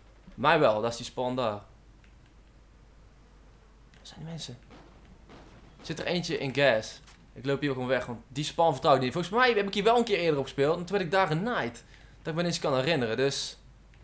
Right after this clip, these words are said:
Nee, ik wil deze kant ook niet op. Ik ga gewoon gas in. Ik hoor er eentje lopen. Zo. Ja, je weet niet van mijn, eh, mijn perks, jongen. <laughs> Ha! Mijn wapen is gewoon vijftig procent sterker, soms tenminste. Je zit op negentien, we moeten eigenlijk rustig doen. En de vorige keer, mijn laatste episode, had ik gechoked.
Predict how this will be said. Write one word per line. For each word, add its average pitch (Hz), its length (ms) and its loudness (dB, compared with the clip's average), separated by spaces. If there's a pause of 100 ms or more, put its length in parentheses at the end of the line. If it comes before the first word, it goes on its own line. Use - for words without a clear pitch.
(1300)
Nee, 113 180 -8
ik - 140 -8
wil 147 80 -8
deze 139 220 -8
kant 127 160 -6
ook 127 100 -4
niet 107 100 -6
op. 107 120 -6
Ik 147 80 0
ga 170 100 0
gewoon 151 240 0
gas 117 240 2
in. 107 180 -12 (520)
Ik - 60 -18
hoor 139 80 -8
er 131 60 -2
eentje 131 160 -2
lopen. 180 260 2 (380)
Zo. - 340 4 (640)
Ja, 92 60 -4
je 147 120 6
weet 240 180 6
niet 247 120 6
van 175 140 10
mijn, 160 260 6
eh, 160 220 8
mijn 175 260 2
perks, 254 360 12
jongen. 139 340 6
<laughs> - 40 -10
Ha! - 320 10 (340)
Mijn 143 120 2
wapen 190 180 8
is - 80 -4
gewoon 170 160 0
vijftig 190 260 6
procent 160 220 0 (840)
sterker, - 440 0
soms 120 320 -4
tenminste. 113 280 -8 (1600)
Je - 60 -18
zit 123 120 -12
op 113 80 -10
negentien, 120 300 -2
we 110 60 -8
moeten 113 180 -2
eigenlijk 139 300 2
rustig 135 80 -4
doen. 120 100 -2
En 120 60 0
de 131 160 2
vorige 208 160 4
keer, 233 200 6
mijn 185 120 6
laatste 226 260 8
episode, 208 220 4
had 190 120 6
ik 147 80 -6
gechoked. 190 580 6